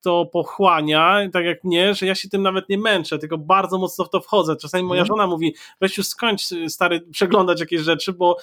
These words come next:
Speaker 1: ja, wiesz, im głębiej, tym lepiej, więcej informacji masz na ten temat, co nie?
Speaker 2: To ja mam trochę inną taktykę,
Speaker 1: Mhm.
Speaker 2: trochę inną. E, internet, no to tam dużo rzeczy jest informacji, nie? Ale ja mam coś takiego, aha, chcę sklep internetowy,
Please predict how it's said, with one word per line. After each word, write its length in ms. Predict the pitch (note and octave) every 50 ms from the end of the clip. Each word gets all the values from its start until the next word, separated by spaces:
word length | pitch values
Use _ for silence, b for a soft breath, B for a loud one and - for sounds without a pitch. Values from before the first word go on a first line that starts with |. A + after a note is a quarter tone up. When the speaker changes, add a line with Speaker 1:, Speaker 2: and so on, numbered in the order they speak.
| B B B -
Speaker 1:
ja, 100 | F#3 F3+
wiesz, 240 | F#3 F#3 - - A3
im 120 | A3 A3
głębiej, 480 | G3 A3 A3 G#3+ G#3 G#3+ A3+ A3 A3+ G3+
tym 200 | - G#3+ G#3 G#3+
lepiej, 360 | G#3+ G#3+ G#3 - G#3+ G#3 G3+ G3
więcej 280 | G3+ G3+ G3 - G3
informacji 520 | F#3+ F3 - F#3+ F#3 F3+ F3 E3+ - E3+ D#3+
masz 220 | D3+ C#3 C#3 -
na 60 | C3+
ten 160 | B2+ C3+ B2
temat, 300 | A#2+ - A#2 A#2 A#2 -
co 120 | - _ B2+
nie? 240 | B2 C3 C#3 D3+ D3+ - _
Speaker 2:
To 120 | - G3 - -
ja 120 | F3 F#3+
mam 140 | G3+ A3+ A3+
trochę 220 | A3 - G3 - G3+
inną 280 | G#3 D#3+ D3 B2 A2
taktykę, 440 | - - G2 - - G#2 - - - - _ -
Speaker 1:
Mhm. 80 | D3+
Speaker 2:
trochę 180 | C#3+ E3 D#3 F#3 - C3+
inną. 240 | A#2+ G#2 - - B B B B B B B B -
E, 200 | C3 C3+ C3 C3+ -
internet, 640 | - F3+ F3 F3 - A3 A3 F#3+ F3 G#3 A3+ - - -
no 100 | E3+ E3+
to 100 | E3+ F3
tam 180 | - F3+ E3+ E3
dużo 220 | F#3+ G#3 F3 E3
rzeczy 220 | C3 D3 B2 -
jest 140 | C3 B2+ B2+
informacji, 500 | C#3+ B2 - C#3 C3 A2+ G2+ G2+ - A2+
nie? 180 | G#2 A#2 E3+ G3+ -
Ale 160 | D#3 D3+ E3+
ja 80 | F#3
mam 100 | F#3 F3+
coś 140 | F3+ - F3
takiego, 280 | - E3+ - B2+ G#2+ B2 -
aha, 360 | D#3 D#3+ F3+ A2 G2 - - - -
chcę 200 | - - A3+ A3+
sklep 420 | A3+ - - D#3+ E3 F3+ F#3 -
internetowy, 800 | D#3 C3 - C#3+ C3+ C#3+ D3 C#3 C3+ A2+ G#2+ A2 D3 G3 A3 A3+